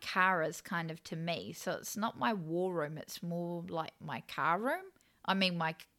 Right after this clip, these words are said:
car, war car, if that makes sense. Doesn't have a good ring to it though, does it? So that's the habit I have where I don't even really need to think about it. I get in the car and I just pray. So today we're gonna chat about habits, obviously, and we're gonna look at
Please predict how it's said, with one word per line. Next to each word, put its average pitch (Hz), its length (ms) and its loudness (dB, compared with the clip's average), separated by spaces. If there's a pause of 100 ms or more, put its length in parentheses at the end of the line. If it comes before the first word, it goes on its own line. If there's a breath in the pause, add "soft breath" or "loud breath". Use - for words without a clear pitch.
car, 165 460 6
war 180 260 2
car, 190 280 6 (400 soft breath)
if - 140 -6
that - 160 2
makes - 260 -2
sense. - 440 -12 (280 loud breath)
Doesn't 226 300 6
have 190 180 0
a 175 40 0
good 165 240 0
ring 156 180 -4
to - 140 -10
it - 120 -4
though, 135 140 -2
does 143 260 -4
it? - 160 -4 (340 loud breath)
So 247 200 4
that's 269 280 4
the 277 100 6
habit 196 300 4
I 170 140 8
have 160 380 0
where 160 380 0 (120)
I 196 80 6
don't 240 180 4 (140)
even 220 240 0
really 190 300 2
need 180 220 -2
to 180 100 -4
think 220 220 0
about 160 260 0
it. 139 100 0 (120)
I 196 40 -6
get 185 200 0
in 185 60 0
the 180 80 0
car 175 300 2
and 180 80 0
I 175 100 0
just 180 240 -6
pray. 254 400 0 (580 soft breath)
So 277 260 6
today 262 380 6
we're 262 160 0
gonna 254 180 2
chat 214 240 4
about 214 240 8
habits, - 580 2 (140)
obviously, 170 920 2 (380 loud breath)
and 247 100 2
we're 277 80 4
gonna 277 240 2
look 277 160 2
at 240 140 2